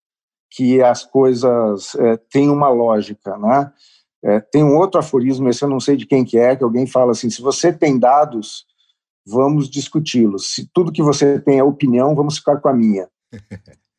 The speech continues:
Então, é, n-, é, n-, n-, não dá pra ser mais no, no, no, no cheiro, né? "Eu acho que isso vai rolar." Não, você tem que ir lá e realmente ter pés no chão e a imaginação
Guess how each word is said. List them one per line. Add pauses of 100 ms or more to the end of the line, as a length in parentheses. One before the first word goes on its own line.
(160)
Então, (220)
é,
n-,
é,
n-,
n-,
não
dá
pra (240)
ser
mais
no,
no,
no,
no
cheiro,
né?
"Eu
acho
que
isso
vai
rolar."
Não,
você (100)
tem
que
ir
lá (340)
e
realmente
ter (240)
pés
no
chão
e
a
imaginação